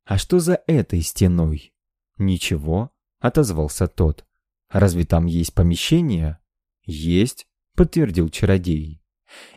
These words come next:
«И там скрывается что-то очень сильное. Возможно, это как раз нужный нам ключ».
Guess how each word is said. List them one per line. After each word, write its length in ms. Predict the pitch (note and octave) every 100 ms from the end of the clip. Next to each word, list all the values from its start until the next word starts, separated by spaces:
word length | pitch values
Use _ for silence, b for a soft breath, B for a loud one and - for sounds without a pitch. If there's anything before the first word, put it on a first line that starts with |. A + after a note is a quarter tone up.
| -
«И 160 | G#2+
там 280 | - E3+ E3
скрывается 600 | - - G2 D#3 D#3 D3
что-то 420 | - - C#3 C#3
очень 440 | B2 C#3+ C#3 C#3 C3+
сильное. 680 | - D3 G2+ D#2+ D#2 D2 E2
Возможно, 720 | D#2 D#2+ E2 G2+ E3 C#3+ D#3 -
это 240 | C#3 B2
как 220 | - F#2+
раз 340 | G#2 B2+ - -
нужный 400 | G#2 F2+ F2 F2
нам 280 | E2+ D#2+ D#2+
ключ». 520 | A2+ F#2+ F2 -